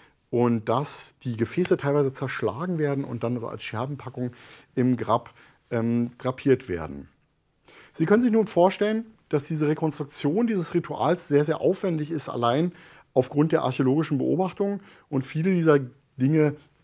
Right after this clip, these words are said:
entgehen uns natürlich. Und deswegen sind wir hoch dankbar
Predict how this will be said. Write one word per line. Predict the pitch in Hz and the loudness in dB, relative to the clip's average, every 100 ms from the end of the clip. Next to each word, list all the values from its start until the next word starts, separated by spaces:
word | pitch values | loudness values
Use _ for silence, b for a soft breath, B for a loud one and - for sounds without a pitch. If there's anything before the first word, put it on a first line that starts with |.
| - | -2
entgehen | 123 123 127 175 | -2 0 -2 0
uns | 165 117 | 0 -4
natürlich. | 107 92 120 123 208 - b b b b | -6 -4 0 2 0 -2 b b b b
Und | 135 131 | -2 2
deswegen | 156 - 180 | 2 2 2
sind | 165 165 | 2 2
wir | 160 139 | 2 2
hoch | 160 202 | 2 0
dankbar | - 120 185 175 175 185 | -4 -4 -2 0 2 0